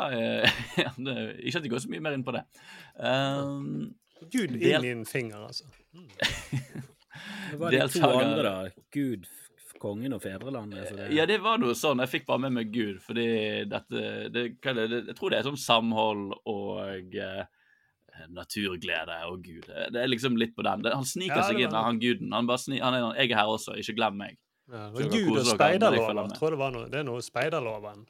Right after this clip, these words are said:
Speaker 2: skal du alltid følge.
Speaker 1: Ja.
Speaker 2: Mm.
Speaker 1: Ehm, og deltakerne, de setter de inn i par. Det er noe av det første de gjør. Setter inn, eh, deltakerne i, eh, par på to.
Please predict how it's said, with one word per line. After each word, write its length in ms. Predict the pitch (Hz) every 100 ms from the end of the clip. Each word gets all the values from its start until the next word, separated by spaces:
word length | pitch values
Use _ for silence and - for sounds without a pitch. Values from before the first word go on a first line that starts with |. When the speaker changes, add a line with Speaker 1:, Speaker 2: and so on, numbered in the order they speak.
| _
Speaker 2:
skal 160 | _
du 60 | 113
alltid 220 | 110 - 113
følge. 160 | 98
Speaker 1:
Ja. 60 | 80 - _ _ _ _ 127
Speaker 2:
Mm. 160 | 104 95 - - - _ _ - 117
Speaker 1:
Ehm, 640 | 113 113 113 113 113 113 117 117 120 - _ - - _ -
og 240 | 131 135 131
deltakerne, 720 | 135 147 180 147 101 104 147 190 _ _ - - 117 117
de 80 | 123
setter 240 | 151 143 131
de 60 | 127 156
inn 120 | 123
i 160 | - 110 -
par. 300 | - 156 110 - _ _ -
Det 80 | 135
er 60 |
noe 80 | 123
av 40 | 127
det 60 |
første 240 | 113 - 110
de 60 | 98
gjør. 140 | - - _ - _ _ _ - -
Setter 260 | 120 120
inn, 160 | 117 113 104
eh, 320 | 101 101 101
deltakerne 500 | 107 101 113 101 95
i, 360 | 104 101 98 - - _ -
eh, 380 | 104 95 98 98 -
par 220 | 151 151
på 80 | - -
to. 160 | 107